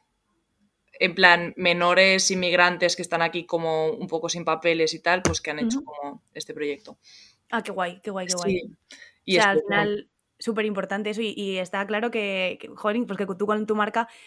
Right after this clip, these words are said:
Speaker 2: no solamente das el mensaje de las camisetas, sino que haces una apuesta firme
Speaker 1: Claro.
Speaker 2: por hacerlo lo
Speaker 1: <laughs>
Speaker 2: más éticamente posible con todo. Me parece súper bien y como súper loable, porque es muy complicado, o sea, muy complicado.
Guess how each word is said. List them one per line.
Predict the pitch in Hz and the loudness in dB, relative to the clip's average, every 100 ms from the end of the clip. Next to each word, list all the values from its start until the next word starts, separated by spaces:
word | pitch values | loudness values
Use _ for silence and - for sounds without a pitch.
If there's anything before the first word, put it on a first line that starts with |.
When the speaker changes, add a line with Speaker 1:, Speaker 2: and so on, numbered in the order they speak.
| - | -4
Speaker 2:
no | 240 | -2
solamente | 254 233 208 196 | 0 -2 -2 -2
das | 196 190 185 | 0 0 -2
el | 190 | -4
mensaje | 190 190 190 | -6 -6 -6
de | 180 | -6
las | 180 | -4
camisetas, | 180 180 190 226 | -6 -6 -4 -4
sino | 226 196 | -4 -4
que | 190 180 180 175 | -4 -4 -4 -6
haces | 180 208 | -6 -4
una | 208 | -4
apuesta | 175 190 - 175 170 _ _ _ _ | -4 -4 -4 -6 -6 _ _ _ _
firme | 202 190 185 175 - _ _ _ _ _ - | -2 0 -2 -4 -12 _ _ _ _ _ -2
Speaker 1:
Claro. | 214 185 165 | 2 2 2
Speaker 2:
por | 202 190 | 0 2
hacerlo | 220 214 202 | 4 6 6
lo | 202 | 2
Speaker 1:
<laughs> | |
Speaker 2:
más | 202 208 - | 0 0 0
éticamente | 226 226 214 208 220 | -2 0 -2 0 -2
posible | 196 196 226 214 196 185 - - - - | -2 -2 -2 0 -2 -4 -10 -20 -20 -10
con | 202 196 | -6 -2
todo. | 240 220 | 0 0
Me | 190 | -2
parece | 185 190 226 233 240 | -2 0 0 0 2
súper | 240 226 | 2 2
bien | 226 277 | 2 0
y | 233 208 208 208 202 190 - _ - - _ | 0 -4 -2 -2 -2 -6 -8 _ -20 -20 _
como | 220 214 | 0 0
súper | 214 202 196 | 0 0 0
loable, | 180 185 226 226 185 | 2 2 2 0 -2
porque | 196 196 190 - - - | -4 -2 -2 -4 -8 -4
es | 208 220 - | -2 -2 0
muy | 202 226 285 - | 2 4 2 -2
complicado, | 220 190 185 202 277 208 175 | -2 -2 -2 0 0 0 -2
o | - | -4
sea, | 190 190 185 190 185 190 | -2 -2 -2 -2 -2 -2
muy | 196 233 | -2 0
complicado. | 262 240 233 208 233 202 | -2 0 0 0 0 -2